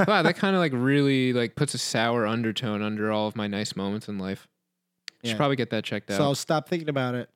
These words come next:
Speaker 1: It's not even like I consciously think about it. It's just right there in the back of my mind. And I'm like, "Oh, great." Like, I'm not doing this to, like,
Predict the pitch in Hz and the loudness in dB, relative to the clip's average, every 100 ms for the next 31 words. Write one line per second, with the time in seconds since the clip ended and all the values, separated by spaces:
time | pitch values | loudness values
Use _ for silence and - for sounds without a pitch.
0 | _ _ _ - 175 240 240 233 220 202 | _ _ _ -2 0 2 2 2 2 2
1 | 170 - 139 156 147 - 127 139 131 107 | 0 0 2 2 0 -2 0 2 2 2
2 | 101 101 120 139 - 113 120 123 - 123 | 2 0 0 -2 -2 -2 2 2 2 0
3 | 120 110 104 107 117 107 107 107 101 98 | 2 0 0 -2 -2 -2 -2 -2 -2 -4
4 | 92 - 175 113 - - 127 110 - 104 | -4 0 0 0 -4 -2 0 0 -2 -8
5 | - _ _ _ _ _ _ - 139 165 | -10 _ _ _ _ _ _ -2 2 2
6 | 147 131 139 151 131 113 - - - 113 | 2 2 4 4 2 0 -4 -6 -2 0
7 | 110 101 - | 0 0 -4